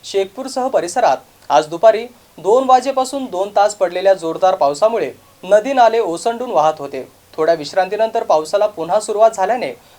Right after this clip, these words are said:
मका, कापूस, सोयाबीन, मिरची या पिकांना जीवनदान मिळालं आहे आणि यामुळे शेतकरी वर्गामध्ये आनंदाचं वातावरण बघायला मिळालं आहे.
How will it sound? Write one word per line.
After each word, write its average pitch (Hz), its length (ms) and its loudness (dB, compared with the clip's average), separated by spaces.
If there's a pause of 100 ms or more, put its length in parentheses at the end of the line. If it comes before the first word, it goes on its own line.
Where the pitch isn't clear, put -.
मका, 196 360 6
कापूस, 226 540 0
सोयाबीन, 190 600 0
मिरची 185 400 -8 (260)
या 202 100 2
पिकांना 247 420 2
जीवनदान 202 560 0
मिळालं 151 320 4
आहे 135 220 -2
आणि 139 220 -4
यामुळे 147 360 2 (300)
शेतकरी 233 460 0
वर्गामध्ये 226 480 4
आनंदाचं 185 480 0
वातावरण 175 540 0
बघायला 208 280 0
मिळालं 135 260 0
आहे. 127 280 -4